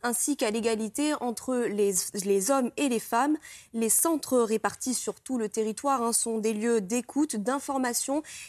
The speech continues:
et d'entretien avec des conseillers et des médecins, tous tenus au secret, euh, professionnel. Ils sont formés aux questions liées à la vie sexuelle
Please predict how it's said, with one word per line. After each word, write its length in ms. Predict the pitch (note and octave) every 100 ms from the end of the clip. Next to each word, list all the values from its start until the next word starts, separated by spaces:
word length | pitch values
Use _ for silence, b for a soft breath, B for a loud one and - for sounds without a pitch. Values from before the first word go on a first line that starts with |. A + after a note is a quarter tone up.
| B
et 140 | F#3+
d'entretien 680 | F#3 D4+ D4+ C#4 - C4 D#4+
avec 220 | C#4+ G#3+ F#3
des 120 | G3+
conseillers 540 | - A#3 - A#3 B3+
et 40 | G#3
des 140 | G3
médecins, 460 | G#3 G#3+ - C#4+ E4
tous 200 | F4 E4
tenus 300 | - B3 B3
au 60 | G#3
secret, 440 | - A3+ - A3+
euh, 60 | F#3
professionnel. 800 | - C4+ A#3 A#3+ - A3 A#3 D4 B B B B
Ils 100 | A#3+
sont 160 | B3
formés 460 | A3 G3+ G#3 C4 C#4+
aux 120 | B3 A3+
questions 440 | A3+ - - C#4+
liées 320 | B3 A3+ B3+
à 60 | A#3
la 140 | G3+
vie 160 | G3+ C4+
sexuelle 600 | - A3+ - A3+ B3+